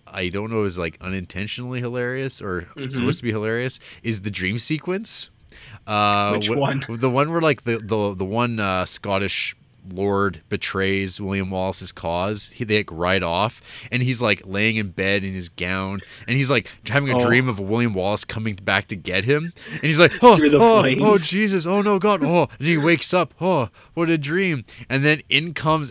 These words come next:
Speaker 1: actual Mel Gibson on a horse in this gigantic bedroom that he's in, that he sleeps
Speaker 2: Yep.
Speaker 1: right by the fucking doors,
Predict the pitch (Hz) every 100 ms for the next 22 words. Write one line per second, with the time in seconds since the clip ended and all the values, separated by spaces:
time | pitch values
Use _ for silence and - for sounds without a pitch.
0 | - 131 147 - 147 143 127 135 131 123
1 | 143 - 117 127 131 110 156 220 120 -
2 | 139 139 120 101 123 120 98 127 202 202
3 | 147 101 127 160 120 120 110 107 107 92
4 | 90 95 95 113 - 156 127 113 110 113
5 | 127 151 147 139 120 - 123 127 101 110
6 | 113 85 92